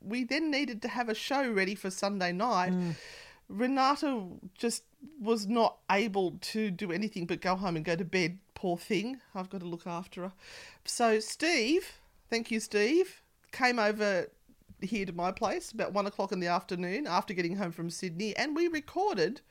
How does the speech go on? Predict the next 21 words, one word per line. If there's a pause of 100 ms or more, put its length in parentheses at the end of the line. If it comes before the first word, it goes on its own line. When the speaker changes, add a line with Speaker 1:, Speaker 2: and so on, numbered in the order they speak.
(480)
Speaker 1:
True
Hauntings,
not
True
Hauntings,
Spooky
Sundays.
Speaker 2:
Spooky
Sundays,
yeah.
Speaker 1:
And
we
got
that
up
online, (160)
ready
for
our
producer
to